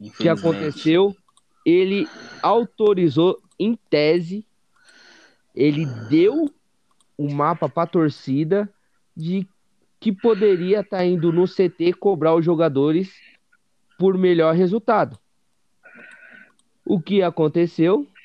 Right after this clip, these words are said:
Speaker 1: Invasão, quebra-quebra e muito jogador apanhou na cara. Não foi dois mil e quinze, foi dezesseis.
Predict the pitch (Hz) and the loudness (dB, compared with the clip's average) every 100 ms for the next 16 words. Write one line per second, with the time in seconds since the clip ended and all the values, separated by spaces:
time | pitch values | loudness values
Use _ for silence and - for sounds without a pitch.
0 | - - _ - 139 143 147 156 127 139 | -20 -20 _ -10 -4 -2 0 0 0 0
1 | 165 214 - - 156 147 151 151 156 156 | 0 -2 -4 -2 -2 0 -2 -2 -2 0
2 | 180 208 180 165 165 160 151 151 139 165 | 2 0 0 -2 -2 -4 0 0 0 -2
3 | - 160 165 190 190 147 120 _ _ 175 | -2 -4 -4 -4 -4 -4 -4 _ _ -8
4 | 185 190 175 170 156 143 139 110 135 135 | -4 -2 -2 -4 -6 -6 -6 -6 -6 -6
5 | 139 170 185 - 135 113 | -4 -4 -4 -8 -10 -10